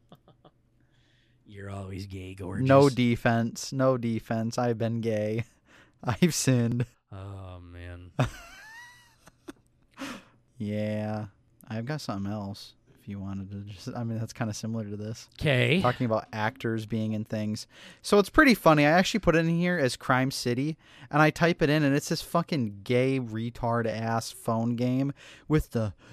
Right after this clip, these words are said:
Speaker 2: "You are the fucking crime," lo-, or, like, f-, petty scum, and then, like, you fucking rob somebody. Now it's, like, mob boss.
Speaker 1: Yeah, those ads.
Speaker 2: Those
Speaker 1: Is that what you're
Speaker 2: gay
Speaker 1: talking about?
Speaker 2: ads.
Speaker 1: Yeah.
Speaker 2: Yeah.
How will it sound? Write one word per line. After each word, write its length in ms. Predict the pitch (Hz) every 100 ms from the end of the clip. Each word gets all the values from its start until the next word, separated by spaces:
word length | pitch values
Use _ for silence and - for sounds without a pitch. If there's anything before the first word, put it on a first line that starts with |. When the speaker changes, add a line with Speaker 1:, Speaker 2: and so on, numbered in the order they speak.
| - 135
Speaker 2:
"You 300 | 185 220 190
are 200 | 190 202
the 140 | 170
fucking 760 | - - 180 - 180 180 180 - - -
crime," 500 | - 160 156 156 127
lo-, 120 | 131 151
or, 200 | 151 -
like, 300 | 143 135 - _
f-, 200 | - - -
petty 280 | - 135 117
scum, 560 | - 147 123 98 85 - -
and 160 | 127
then, 100 | 120
like, 220 | 120 110 117
you 60 |
fucking 320 | - 117 113
rob 240 | 104 101 107
somebody. 280 | 127 117 123
Now 180 | 110 107
it's, 100 | -
like, 120 | 110 _ _ _ _ _
mob 440 | 135 123 107 101 92
boss. 440 | 52 - 117 143
Speaker 1:
Yeah, 540 | 139 127 127 123 131
those 200 | 127 127 -
ads. 440 | 127 120 127 123
Speaker 2:
Those 200 | 123 120
Speaker 1:
Is 60 | 117
that 60 |
what 120 | 127
you're 160 | 120 113
Speaker 2:
gay 60 | 110
Speaker 1:
talking 120 | 110
about? 240 | 113 117
Speaker 2:
ads. 160 | - -
Speaker 1:
Yeah. 440 | 127 123 117 120 113
Speaker 2:
Yeah. 360 | 120 117 104